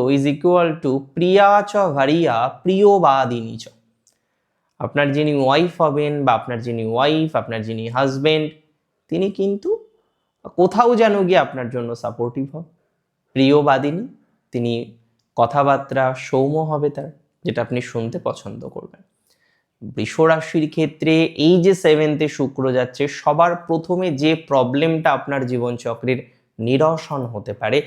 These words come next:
সেটা আপনার ম্যারেজ লাইফ রিলেটেড প্রবলেম। There are so many people belonging from Taurus sign, বৃষ রাশি থেকে বিলং করেন, কিন্তু বিলং করার পরও যেন আপনার লাইফে স্ট্রেস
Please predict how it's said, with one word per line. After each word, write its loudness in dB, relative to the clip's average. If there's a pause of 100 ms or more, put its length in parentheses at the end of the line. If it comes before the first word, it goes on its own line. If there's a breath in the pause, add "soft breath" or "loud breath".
(200 loud breath)
সেটা 0
আপনার -4 (120)
ম্যারেজ -2
লাইফ -8 (100)
রিলেটেড -16 (140)
প্রবলেম। -10
There 6
are 0 (140)
so 6 (180)
many 6 (120)
people 0 (720)
belonging 4 (100)
from 4 (220)
Taurus 4 (160)
sign, 0 (760 soft breath)
বৃষ 2
রাশি 2
থেকে -2
বিলং 2 (140)
করেন, -2 (480)
কিন্তু 0
বিলং 2 (100)
করার 0
পরও 2
যেন -4
আপনার -2
লাইফে -4
স্ট্রেস -6